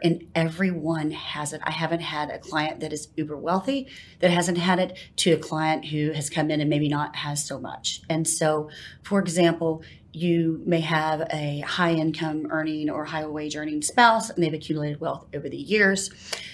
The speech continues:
And the less financially sophisticated party or the stay-at-home spouse is so fearful that they don't know how much money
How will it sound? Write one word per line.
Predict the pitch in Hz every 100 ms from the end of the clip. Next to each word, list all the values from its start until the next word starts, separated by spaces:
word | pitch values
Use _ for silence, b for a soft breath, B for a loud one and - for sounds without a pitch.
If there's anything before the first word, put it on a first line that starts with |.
| B B
And | 180 175 165 160 170 165
the | 170 165
less | 156 156 156 -
financially | 151 151 151 - 151
sophisticated | 147 - 156 - 147 151 151
party | 240 226 220
or | 160
the |
stay-at-home | - 151 151 170 214
spouse | 202 196 180 -
is | - -
so | - 160
fearful | 170 160 151 - 147 B B B -
that | 151 147 - b b
they | - 156
don't | 160 156 156
know | 165 160 151
how | 151 156
much | 156 147 -
money | 156 147 143